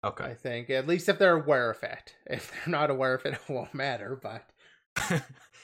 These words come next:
Speaker 1: Okay. All right, cool. So, uh, there was something that came out. I saw this. This was a bit, uh, L O L worthy. Um, <laughs> there was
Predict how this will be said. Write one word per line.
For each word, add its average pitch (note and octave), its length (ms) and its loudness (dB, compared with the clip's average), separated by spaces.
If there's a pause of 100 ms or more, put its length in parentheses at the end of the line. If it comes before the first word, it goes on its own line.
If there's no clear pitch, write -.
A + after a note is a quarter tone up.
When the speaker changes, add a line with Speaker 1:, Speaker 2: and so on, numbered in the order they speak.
(340)
Speaker 1:
Okay. E2+ 260 -12 (680)
All F3+ 100 -2
right, G2 280 -6
cool. - 280 -8 (600)
So, B2 280 0
uh, A#2+ 240 -4 (460)
there C3+ 100 -6
was C3+ 260 -10 (160)
something D3 380 -6
that B2 140 -8
came B2+ 180 -6
out. B2 240 -4
I A#2 60 -12
saw A#2 240 -6
this. A2 240 -8
This A2 160 -12
was G#2 160 -12
a G2 40 -18
bit, G#2 300 -8
uh, F#2 400 -4
L G#2+ 160 -6
O G2+ 120 -4
L G2 140 -4
worthy. F#2 560 -6
Um, F2 520 -8 (340)
<laughs> - 880 -14
there A2+ 140 2
was G#2+ 420 -8